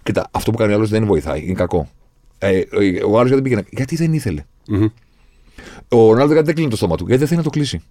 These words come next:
Speaker 1: Γιατί υπήρχαν και το, υπήρχε και το ανάποδο. Αυτοί που λέγανε, «Ο Μέση γιατί δεν πάει να παίξει αλλού». Ο Μέση γιατί δεν μιλάει την ώρα που τρώνε γκολ η ομάδα τους, γιατί δεν μιλάει στους παίκτες του και έχει το κεφάλι κάτω. Και δεν βοηθάει αυτό. Ποιος σου είπε ότι το να γκρινιάζει συνέχεια ο Ρονάλντο βοηθάει; Ή άλλος θα σου πει,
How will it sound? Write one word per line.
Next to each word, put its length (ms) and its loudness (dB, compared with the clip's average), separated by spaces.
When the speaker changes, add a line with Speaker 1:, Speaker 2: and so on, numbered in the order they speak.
Speaker 1:
Γιατί 160 -2
υπήρχαν 300 0
και 60 2
το, 120 2
υπήρχε 220 -2
και 60 2
το 60 4
ανάποδο. 280 4
Αυτοί 140 -2
που 80 2
λέγανε, 240 0
«Ο 100 -4
Μέση 160 4
γιατί 100 -2
δεν 100 2
πάει 100 4
να 60 2
παίξει 180 -2
αλλού». 240 0
Ο 100 -2
Μέση 240 2
γιατί 280 2
δεν 160 2
μιλάει 340 4
την 120 -6
ώρα 140 0
που 80 -10
τρώνε 220 0
γκολ 160 2
η 40 2
ομάδα 220 -2
τους, 120 -6
γιατί 120 2
δεν 100 0
μιλάει 160 2
στους 140 -4
παίκτες 180 -6
του 200 -10
και 100 -2
έχει 80 -2
το 80 -8
κεφάλι 300 -4
κάτω. 280 -6
Και 100 0
δεν 100 4
βοηθάει 340 2
αυτό. 240 -2
Ποιος 160 2
σου 80 4
είπε 160 2
ότι 160 0
το 100 0
να 140 4
γκρινιάζει 360 4
συνέχεια 240 0
ο 20 2
Ρονάλντο 320 0
βοηθάει; 500 -2
Ή 240 2
άλλος 260 4
θα 60 2
σου 80 -4
πει, 180 2